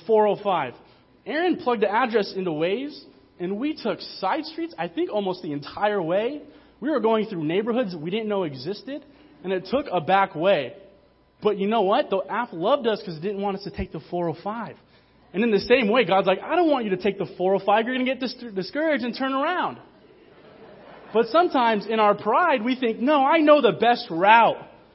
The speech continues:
I know the way in which I wanna go." And what we really end up doing is harming ourselves. So what stops us from being God-led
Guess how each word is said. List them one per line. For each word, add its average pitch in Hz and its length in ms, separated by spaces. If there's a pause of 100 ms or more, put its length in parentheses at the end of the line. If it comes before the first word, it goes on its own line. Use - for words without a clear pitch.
(220)
I 240 180
know 302 380
the 311 80
way 277 360
in 247 140
which 240 240
I 190 120
wanna 254 400
go." 202 600 (560)
And 160 80
what 220 140
we 220 100
really 330 420
end 247 220
up 196 180
doing 196 420 (640)
is 220 140
harming 294 440
ourselves. 139 720 (280)
So 196 140
what 190 140
stops 294 400
us 233 200
from 170 200
being 180 300
God-led 196 800